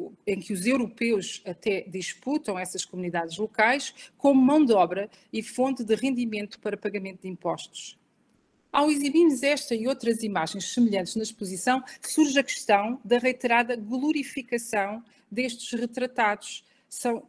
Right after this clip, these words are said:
são sempre, cá estão sempre os mesmos heróis. Aqui passo alguns exemplos de várias missões e também das antropologias já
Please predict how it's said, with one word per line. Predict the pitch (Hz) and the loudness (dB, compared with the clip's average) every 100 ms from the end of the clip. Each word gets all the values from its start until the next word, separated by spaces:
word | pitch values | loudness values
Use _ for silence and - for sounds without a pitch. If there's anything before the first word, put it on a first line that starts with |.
| _ | _
são | - 254 | -10 -8
sempre, | 240 - 254 247 269 | -4 -2 -2 -4 -6
cá | 214 | -4
estão | 214 - 226 | -4 -2 -4
sempre | 233 - 240 240 - | -4 -6 -6 -6 -10
os | 226 214 | -10 -8
mesmos | 220 220 214 226 - - | -4 -4 -6 -10 -10 -4
heróis. | 226 202 170 165 - - _ _ _ _ _ _ | 0 0 -2 -4 -12 -14 _ _ _ _ _ _
Aqui | 180 | -14
passo | - 185 185 - 202 | -6 -4 -4 -10 -8
alguns | 185 180 180 196 196 - - _ | -8 -6 -8 -10 -12 -14 -14 _
exemplos | 185 175 185 190 196 - - - - _ _ _ - | -12 -8 -6 -6 -8 -14 -14 -14 -14 _ _ _ -14
de | 185 | -14
várias | 175 190 180 180 180 180 - - - _ _ _ _ _ _ _ _ | -6 -2 0 -2 -6 -8 -8 -12 -14 _ _ _ _ _ _ _ _
missões | 185 190 196 - 202 202 208 226 - - - _ _ _ _ _ _ _ _ _ _ _ _ _ _ _ _ _ _ _ _ _ _ _ _ | -8 -6 -6 -4 -2 -2 -4 -6 -8 -12 -16 _ _ _ _ _ _ _ _ _ _ _ _ _ _ _ _ _ _ _ _ _ _ _ _
e | 196 185 | -6 0
também | 196 180 185 196 175 | 2 4 4 2 0
das | 190 170 | 0 0
antropologias | 185 165 190 - 185 190 165 185 190 180 160 | -2 -2 -4 -2 -4 -2 -2 -2 2 2 4
já | 180 185 | 2 2